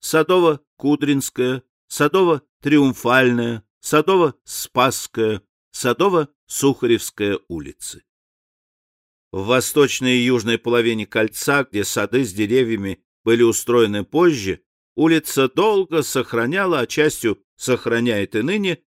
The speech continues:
название валов: Земляной, Коровий, Зацепский, Крымский. В западной же части кольца в тысяча восемьсот двадцатом году посреди улицы были устроены Зубовский и Смоленский бульвары.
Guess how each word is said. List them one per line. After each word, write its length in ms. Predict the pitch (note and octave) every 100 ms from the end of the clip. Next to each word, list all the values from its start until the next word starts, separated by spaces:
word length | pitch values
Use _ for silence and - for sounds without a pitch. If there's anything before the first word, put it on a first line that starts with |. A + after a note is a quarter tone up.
| -
название 760 | C#3 B2+ B2 D3 D#3 D3+ C#3+
валов: 540 | A#2+ B2+ A#2+ F#2+ D2 _ _
Земляной, 960 | F2+ A2 B2 A#2 A2+ G2+ A2+ B2 B2+ _ _ _
Коровий, 640 | A#2+ A2 A2 A#2+ A#2+ B2
Зацепский, 1000 | A2 A2 - - A#2 - - - A#2 A2 _ _
Крымский. 840 | - G#2 A#2 A#2+ - - A#2+ G#2 _ _ _ _ _ _ _ _ _ _
В 60 |
западной 580 | F#2 G#2+ F#3 F3+ - D#3
же 160 | C3 C3+
части 400 | - B2+ - A2+
кольца 600 | - G#2+ G2 - E2 C2+ _ _ _
в 60 | _
тысяча 360 | C#3 D3 -
восемьсот 540 | B2 A2 A#2+ G#2+ C#3 B2
двадцатом 580 | G#2+ G#2+ - B2+ A2 F#2+
году 440 | F#2 F2+ D#3 - _ _ _ _
посреди 480 | - - D3 D3+ D#3+
улицы 460 | E3+ G3+ F3 - D#3+
были 200 | D#3+ D#3
устроены 640 | D3 - D3 F3 D#3+ D#3
Зубовский 800 | G2+ B2+ D#3+ F3+ D#3+ - - F3
и 200 | D#3+ D#3+
Смоленский 720 | C#3 B2+ A#2+ B2 C#3 - C3+ C3+
бульвары. 640 | B2 A#2 F2+ D#2 D2